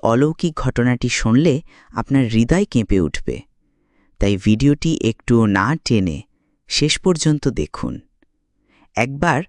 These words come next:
হযরত আমিরুল মুমিনিন আলী রাদিয়াল্লাহু তাআলা আনহু হুতুবা দিচ্ছিলেন।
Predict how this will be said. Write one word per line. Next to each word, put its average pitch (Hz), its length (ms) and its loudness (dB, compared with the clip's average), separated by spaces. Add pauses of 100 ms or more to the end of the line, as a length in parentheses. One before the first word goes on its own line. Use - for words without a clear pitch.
(300)
হযরত 143 460 0 (100)
আমিরুল 156 520 4
মুমিনিন 123 800 2 (520)
আলী 143 340 4
রাদিয়াল্লাহু 127 640 2
তাআলা 101 380 0
আনহু 113 240 -2
হুতুবা 101 440 -2
দিচ্ছিলেন। 76 640 -4